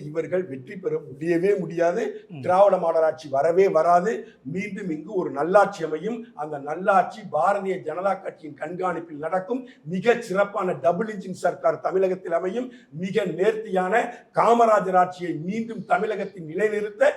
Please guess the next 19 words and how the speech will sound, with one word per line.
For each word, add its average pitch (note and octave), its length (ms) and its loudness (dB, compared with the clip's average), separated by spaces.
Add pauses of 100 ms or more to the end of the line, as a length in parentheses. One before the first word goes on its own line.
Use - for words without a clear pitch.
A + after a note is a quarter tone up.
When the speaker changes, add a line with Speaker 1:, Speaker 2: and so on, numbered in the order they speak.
(240)
Speaker 1:
நாங்கள் F3 500 2
பாடுபடுவோம். G#3+ 640 4 (240)
பாரதிய A3 340 6
ஜனதா G3+ 300 0
கட்சி F#3+ 200 -4
அதுக்கு E3+ 220 -2
உறுதுணையாக G#3 520 2
இருக்கும், G3+ 320 -4 (180)
மத்திய A3+ 380 4
அரசாங்கமுக்கு F#3 560 -2
உறுதுணையாக G#3 480 0
இருக்கும். B3 320 -2 (140)
சென்ற G#3+ 400 2
முறை A3 220 6
நாங்கள் F#3+ 300 4
நிரூபித்திருக்கிறோம். G#3+ 760 0 (280)
எடப்பாடி A3 520 6
தலைமையிலான G#3 520 2
அரசுக்கு G3 420 -2